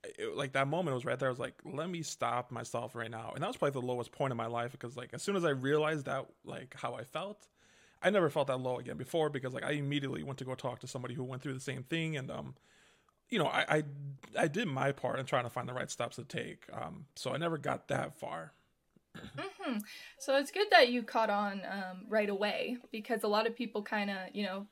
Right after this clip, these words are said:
Speaker 2: push it away and are like, "Ah, it's not that bad," and then until it gets really bad. So that's, that's pretty good that, um, I'm glad you got the help that you did.
Speaker 1: Right.
Speaker 2: Um, I guess my next question, which kinda goes on, um,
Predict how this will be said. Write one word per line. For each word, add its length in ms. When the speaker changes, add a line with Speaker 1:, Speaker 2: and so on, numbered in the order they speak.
Speaker 2:
push 260
it 100
away 420
and 100
are 120
like, 200
"Ah, 200
it's 100
not 160
that 220
bad," 400
and 120
then 260
until 440
it 160
gets 380
really 220
bad. 340
So 640
that's, 200
that's 160
pretty 220
good 300
that, 340
um, 240
I'm 100
glad 360
you 80
got 240
the 60
help 360
that 180
you 100
did. 460
Speaker 1:
Right. 220
Speaker 2:
Um, 760
I 80
guess 300
my 80
next 220
question, 380
which 280
kinda 280
goes 200
on, 200
um, 540